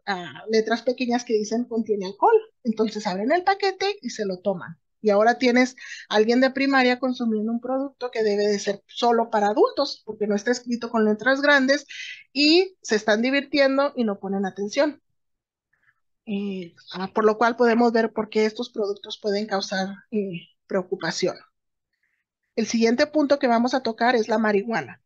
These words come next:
La marihuana, que también puede lle-, eh, llamarse hierba, mota, droga o cannabis, son las flores y hojas secas de la planta de cannabis.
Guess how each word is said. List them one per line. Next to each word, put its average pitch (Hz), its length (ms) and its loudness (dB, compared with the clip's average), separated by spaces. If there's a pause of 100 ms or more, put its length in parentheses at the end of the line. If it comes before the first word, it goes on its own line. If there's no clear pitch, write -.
(100)
La 202 120 0
marihuana, 214 520 2
que 175 100 -10
también 180 280 -6
puede 240 280 2
lle-, 240 300 0
eh, 208 260 4
llamarse 208 480 0
hierba, 208 500 2
mota, 202 580 -4 (460)
droga 208 460 4
o 190 140 2
cannabis, 208 680 -2
son 214 220 -2
las 233 180 0
flores 254 460 4
y 233 100 0
hojas 226 280 0
secas 233 340 -2
de 220 80 -2
la 190 120 -2
planta 185 300 -6
de 185 160 -8
cannabis. 247 580 -2